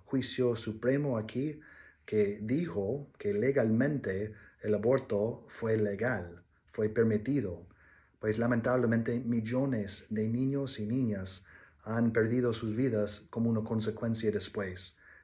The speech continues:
Y hay varias razones y varias, ah, situaciones, circunstancias que las personas eligieron eso, pero pedimos por la misericordia de Dios sobre ellos y por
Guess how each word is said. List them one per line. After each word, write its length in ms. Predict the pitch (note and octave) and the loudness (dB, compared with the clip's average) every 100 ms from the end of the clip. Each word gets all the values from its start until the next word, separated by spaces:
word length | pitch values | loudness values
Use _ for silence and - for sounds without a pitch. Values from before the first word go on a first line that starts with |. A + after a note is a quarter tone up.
| _ | _
Y 140 | C3 | 2
hay 160 | C3+ C#3+ | 4 4
varias 580 | A#2+ A#2+ C#3 D3 D3 - | 2 0 0 2 0 0
razones 760 | A#2 G#2+ C3 A#2+ G2+ F#2 - | 0 0 0 0 0 -4 -6
y 240 | G#2 G2 F#2+ - - - - | -8 -8 -10 -14 -20 -20 -6
varias, 840 | G#2+ G#2+ A2 A2+ A2 - - - | 0 4 4 4 2 -2 -10 -14
ah, 220 | G#2 G2 F#2+ | -14 -12 -8
situaciones, 1000 | A#2+ A#2 G#2+ - A#2+ A#2 A2 G#2 - - - - - | -6 -2 -2 0 0 2 2 0 -6 -16 -20 -20 -20
circunstancias 1040 | - C3+ B2+ A#2+ G#2+ A#2 A2+ A2 G#2 F#2 - | 2 2 4 2 2 2 2 0 -2 -4 -8
que 400 | - G#2 G2+ G#2 | -2 0 0 -2
las 160 | G#2 | -4
personas 380 | - G#2+ A2+ G#2 | -4 -4 -2 -2
eligieron 440 | G#2+ G2+ A#2 G#2+ | -2 -2 -2 -2
eso, 220 | G2 - G2 | -2 -6 -6
pero 220 | G#2 G#2+ | -4 -4
pedimos 360 | A#2 C3+ C#3 | -4 -4 -6
por 120 | - B2+ | -4 0
la 60 | |
misericordia 480 | B2 B2 A2+ A#2 A2 | 0 -2 -4 -2 -2
de 60 | G#2 | -2
Dios 180 | G#2 | -2
sobre 380 | - G#2+ G2 G2 | -2 -2 -2 -4
ellos 360 | B2 C3 B2 - - - - - | -4 -4 -8 -14 -20 -20 -14 -8
y 80 | |
por 520 | A#2 A#2 A2+ A2+ A2 | -2 2 4 4 2